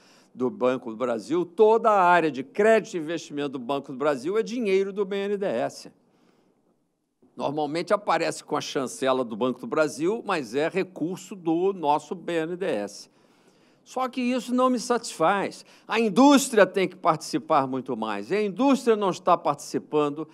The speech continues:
nós temos que ter uma ação política. Lelo, ação política para fazer uma avaliação, até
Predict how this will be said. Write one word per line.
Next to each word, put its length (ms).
nós 240
temos 320
que 140
ter 140
uma 180
ação 280
política. 920
Lelo, 360
ação 380
política 800
para 200
fazer 340
uma 160
avaliação, 560
até 640